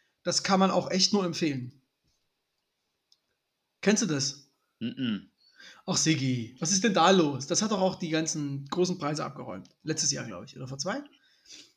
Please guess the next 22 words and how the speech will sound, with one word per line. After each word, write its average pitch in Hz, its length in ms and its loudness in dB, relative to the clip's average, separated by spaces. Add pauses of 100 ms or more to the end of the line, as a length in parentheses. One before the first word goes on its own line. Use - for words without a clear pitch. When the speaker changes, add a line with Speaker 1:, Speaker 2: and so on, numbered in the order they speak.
(480)
Speaker 1:
Also 170 200 2
da 196 180 6
ist 262 120 6
die 190 120 2
Kernstory. 165 840 0 (300)
Es - 180 4
spielt 233 260 6
so 247 120 4
in 208 80 4
den 190 140 4
fünfziger, 196 520 2
sechzigern 180 560 -2
und 185 160 -6
eine 170 80 0
Frau 170 420 -2
entscheidet 196 440 2
sich, - 160 -2
Com-, 180 300 0
äh, 165 100 -2
Stand-up-Comedian 156 800 2
zu 135 140 -2
werden, 151 380 -4